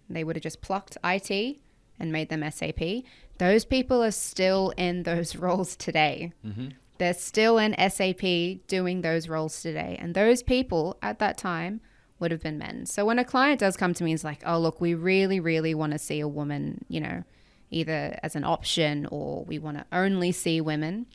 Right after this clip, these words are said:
Speaker 1: I think that that can be a dangerous conversation. A, you've then got positive discrimination, which is a very slippery slope, and I could talk hours about that. But then you also do have the question of,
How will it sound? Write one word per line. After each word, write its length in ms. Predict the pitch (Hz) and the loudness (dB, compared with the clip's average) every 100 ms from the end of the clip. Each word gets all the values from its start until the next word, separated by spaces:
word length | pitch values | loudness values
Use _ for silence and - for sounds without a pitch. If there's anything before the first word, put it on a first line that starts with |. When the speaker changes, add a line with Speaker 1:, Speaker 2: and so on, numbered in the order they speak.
| - - - - - | -20 -20 -20 -12 0
Speaker 1:
I 100 | 170 | 2
think 280 | 175 196 196 | 4 0 2
that 180 | 170 - | 0 2
that 180 | 175 - | 0 0
can 140 | 196 | 0
be 160 | 180 165 | 2 2
a 40 | |
dangerous 420 | 160 160 165 165 | 2 0 0 -2
conversation. 680 | - 165 156 156 156 - 160 | -4 -4 -2 -2 -2 -2 -2
A, 200 | 175 190 | 2 2
you've 180 | 226 196 | 2 0
then 140 | 160 | -2
got 180 | 156 - | -2 -2
positive 380 | - 151 151 147 | -2 -4 -4 -8
discrimination, 640 | - 156 151 147 151 180 196 | -6 -6 -4 -4 -4 -4 -4
which 140 | 165 | -6
is 60 | 151 | -8
a 40 | |
very 320 | 143 156 147 | -2 0 -2
slippery 400 | 147 - - 190 | -4 -12 -12 -10
slope, 380 | - - - - | -8 -6 -6 -6
and 80 | 170 | -10
I 60 | |
could 160 | - - | -12 -14
talk 360 | - - - _ _ _ _ _ - | -14 -14 -16 _ _ _ _ _ -12
hours 320 | 147 139 151 | -10 -10 -10
about 260 | - - - | -10 -8 -6
that. 240 | 202 - - - - - _ | -6 -8 -16 -20 -20 -20 _
But 120 | - 196 | -4 2
then 200 | 196 208 | 2 2
you 140 | 208 | 2
also 320 | 214 214 233 | 2 2 2
do 180 | 214 214 | 2 2
have 160 | 208 196 | 0 -2
the 60 | |
question 500 | - 190 190 - 196 | 0 0 0 -2 2
of, 440 | 180 175 170 - | 2 0 -4 -14